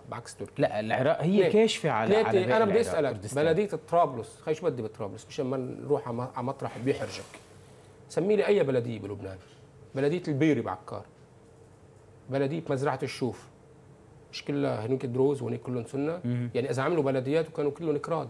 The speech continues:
Speaker 1: قول لهم حق، حقهم الكراد، حقهم، حقهم، حقهم. هن والأرمن ما بيسوى ندوبهم بهويتنا غصب عنا. يعني أحزاب ثمانية أذار، إجا أردوغان، كنا متفقين نحن وياه،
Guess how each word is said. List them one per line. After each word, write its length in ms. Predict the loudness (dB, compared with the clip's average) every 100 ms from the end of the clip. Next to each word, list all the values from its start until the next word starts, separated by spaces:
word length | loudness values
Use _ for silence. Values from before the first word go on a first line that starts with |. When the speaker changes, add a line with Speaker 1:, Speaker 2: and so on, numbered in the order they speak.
| -8
Speaker 1:
قول 80 | -8
لهم 100 | -6
حق، 240 | -8 -10 -14 -20 -20 -20 -20 -20 -20 -20 -20 -4
حقهم 400 | -2 -2 -4 -6
الكراد، 320 | -8 -10 -12 -18 -20 -20 -20 -10
حقهم، 400 | -4 -4 -2 -4
حقهم، 360 | -2 -6 -6 -10
حقهم. 400 | -4 -6 -6 -12 -14 -8 0
هن 160 | 4
والأرمن 460 | 4 4 2 2 2
ما 80 | 2
بيسوى 340 | 0 0 0
ندوبهم 360 | 4 4 4 0
بهويتنا 440 | 0 0 0 -2
غصب 280 | -4 -4 -2
عنا. 320 | 0 0 -2 -8 -20 -20 -10 -2
يعني 140 | -2
أحزاب 280 | 0 2 2
ثمانية 380 | 4 4 4 4
أذار، 300 | 2 2 0
إجا 180 | 0 2
أردوغان، 460 | 2 2 2 2 0
كنا 200 | -2 0
متفقين 380 | 0 -2 -4 -2
نحن 180 | 0
وياه، 400 | 2 4 4 4